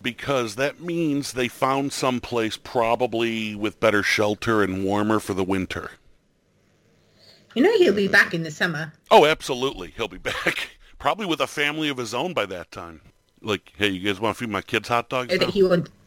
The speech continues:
Speaker 2: I know he wanted it as a pet.
Speaker 1: He did. He loved Doctor Foxy, but,
Speaker 2: Yeah.
Speaker 1: um, Foxy's, uh, you know,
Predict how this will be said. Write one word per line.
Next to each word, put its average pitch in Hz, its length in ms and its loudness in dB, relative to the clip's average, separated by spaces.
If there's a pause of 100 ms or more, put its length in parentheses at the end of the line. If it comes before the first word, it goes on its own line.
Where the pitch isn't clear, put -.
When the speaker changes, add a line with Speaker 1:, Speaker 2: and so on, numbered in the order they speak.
(220)
Speaker 2:
I 180 100 6
know 180 160 8
he 175 140 8
wanted 165 240 6
it - 80 0
as - 80 -6
a - 40 -4
pet. - 440 -2 (240)
Speaker 1:
He 110 160 -8
did. 73 460 -10
He 117 120 -4
loved 87 440 -2
Doctor 85 300 -4
Foxy, 80 520 -8
but, 80 320 -8
Speaker 2:
Yeah. 76 180 -4
Speaker 1:
um, 69 120 -12 (400)
Foxy's, 147 600 2
uh, 143 200 6
you 135 120 -2
know, 135 160 -2